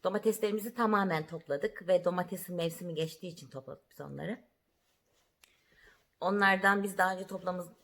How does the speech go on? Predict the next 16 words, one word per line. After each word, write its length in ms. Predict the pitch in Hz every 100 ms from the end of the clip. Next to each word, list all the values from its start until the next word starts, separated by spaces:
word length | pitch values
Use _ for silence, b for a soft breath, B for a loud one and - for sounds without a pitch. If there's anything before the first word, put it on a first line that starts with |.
| -
topladığımız 500 | 175 170 185 185 170
domateslerden 840 | 180 180 180 170 170 160 180 185
domates 380 | 165 156 156 147
turşusu 420 | - 160 - -
yapmıştık. 640 | 170 147 - - - 220 -
Gerçekten 480 | 147 151 - - 147
çok 160 | - -
güzel 220 | - 143
oldu, 160 | 135 -
çok 200 | - -
lezzetli 440 | 135 120 127 -
oldu. 340 | 131 120 117 170
İlk 200 | 160 -
defa 240 | 147 - 143
yaptım 380 | 139 - -
ama 240 | 208 185